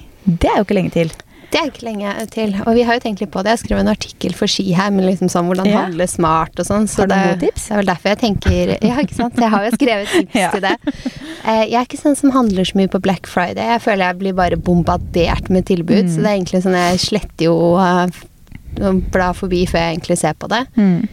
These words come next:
Speaker 2: Eh, men, eh, tips, ja, <laughs> siden jeg skrev den artikkelen,
Speaker 1: <laughs>
Speaker 2: det er jo å planlegge kjøpene sine.
Speaker 1: Ja.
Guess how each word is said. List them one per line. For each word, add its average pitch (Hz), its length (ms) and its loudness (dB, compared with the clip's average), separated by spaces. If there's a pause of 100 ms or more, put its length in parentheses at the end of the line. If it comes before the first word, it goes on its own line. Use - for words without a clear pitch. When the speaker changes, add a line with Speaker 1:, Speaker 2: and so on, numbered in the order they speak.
(220)
Speaker 2:
Eh, 196 400 0
men, 214 360 0
eh, 202 380 0 (140)
tips, - 360 -4
ja, 277 160 2
<laughs> 262 220 0
siden 202 220 4
jeg 190 100 -2
skrev 202 240 0
den 185 160 2
artikkelen, 214 500 0 (220)
Speaker 1:
<laughs> - 180 -20
Speaker 2:
det 202 180 0
er 214 220 0
jo 196 140 0
å 190 40 -4 (120)
planlegge 175 720 -6
kjøpene - 380 -8
sine. 185 280 0 (300)
Speaker 1:
Ja. 185 180 2